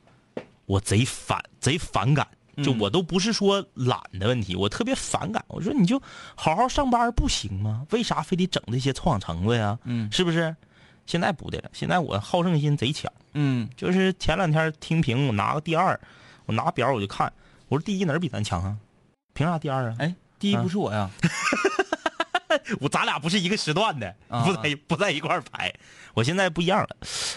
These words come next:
Speaker 1: 我，我
Speaker 2: 哎，那，那我第几呀？你看了吗？
Speaker 1: 没有你。
Speaker 2: 哎，咋没有我呢？
Speaker 1: 同，同时段的，没有你，没，没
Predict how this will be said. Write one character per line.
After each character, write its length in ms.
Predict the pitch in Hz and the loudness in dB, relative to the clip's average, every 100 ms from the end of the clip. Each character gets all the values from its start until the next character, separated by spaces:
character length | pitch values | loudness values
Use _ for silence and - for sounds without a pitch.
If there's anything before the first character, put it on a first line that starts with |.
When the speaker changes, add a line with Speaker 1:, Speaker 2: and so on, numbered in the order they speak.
| - | -2
Speaker 1:
我， 320 | 104 101 95 | 2 2 2
我 180 | 101 98 | 2 2
Speaker 2:
哎， 160 | 95 87 | 2 -2
那， 100 | 180 170 | -6 -4
那 120 | 202 | -4
我 160 | 127 | -4
第 180 | 101 160 | -4 -4
几 100 | 117 | -4
呀？ 140 | - 110 | -4 -6
你 80 | 104 | -6
看 200 | 123 113 | -6 -4
了 60 | |
吗？ 80 | 101 | 0
Speaker 1:
没 140 | 127 226 | 2 2
有 160 | 294 | 2
你。 300 | 285 175 156 180 101 90 - | 2 2 2 0 -2 -8 -2
Speaker 2:
哎， 140 | 247 | -2
咋 120 | 320 196 | 0 0
没 120 | 226 | 2
有 80 | 381 | 2
我 140 | 226 | 2
呢？ 100 | 160 | 2
Speaker 1:
同， 80 | 214 | 4
同 100 | 403 | 2
时 240 | - 208 | 2 0
段 280 | 233 330 208 | 2 2 2
的， 140 | 156 139 | 2 2
没 160 | 170 | 2
有 80 | 349 453 | 2 2
你， 360 | 254 123 127 87 - _ _ _ _ - | 2 2 0 -2 -8 _ _ _ _ -2
没， 280 | 165 208 320 | 0 2 -2
没 300 | 220 240 | 0 0